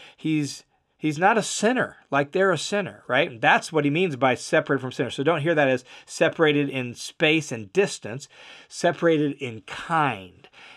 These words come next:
and being distinct and different from them. And so he's exalted above the heavens. Verse twenty-seven goes on, "Who does not daily need, like those high priests, to offer up sacrifices, first for his own sins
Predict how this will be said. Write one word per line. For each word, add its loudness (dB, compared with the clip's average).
and -2
being 2
distinct -4
and -8
different 0
from -8
them. -10
And -10
so 2
he's 0
exalted 2
above 2
the -2
heavens. -6
Verse 0
twenty-seven 0
goes 2
on, 2
"Who 4
does 4
not 2
daily 4
need, 2
like 4
those 2
high 2
priests, 0
to 0
offer 4
up 2
sacrifices, 0
first 0
for 4
his 2
own 2
sins -4